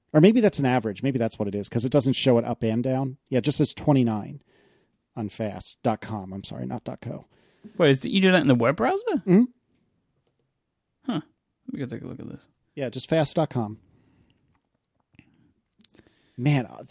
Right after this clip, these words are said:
Speaker 1: really? It's that quick? God. Let me look at this picture. I don't know if I believe you. Photoshopped. Definitely photoshopped.
Speaker 2: Yeah?
Speaker 1: <laughs> No. I'm so jealous.
Speaker 2: Fast dot com,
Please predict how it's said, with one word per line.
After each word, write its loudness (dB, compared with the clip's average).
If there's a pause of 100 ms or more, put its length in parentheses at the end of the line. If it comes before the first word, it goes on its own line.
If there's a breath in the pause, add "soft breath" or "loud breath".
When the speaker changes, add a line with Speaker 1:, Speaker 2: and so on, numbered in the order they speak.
(200)
Speaker 1:
really? 4
It's -4
that -6
quick? -4 (160)
God. -6 (1120 loud breath)
Let -8
me -2
look -4
at -20
this -12
picture. -14 (340)
I -10
don't -6
know -10
if -16
I -12
believe -12
you. -10 (200)
Photoshopped. 6
Definitely 0
photoshopped. -8 (220)
Speaker 2:
Yeah? 0 (180)
Speaker 1:
<laughs> -14
No. -8 (260)
I'm -6
so -4
jealous. -10 (600 loud breath)
Speaker 2:
Fast 6
dot 4
com, 6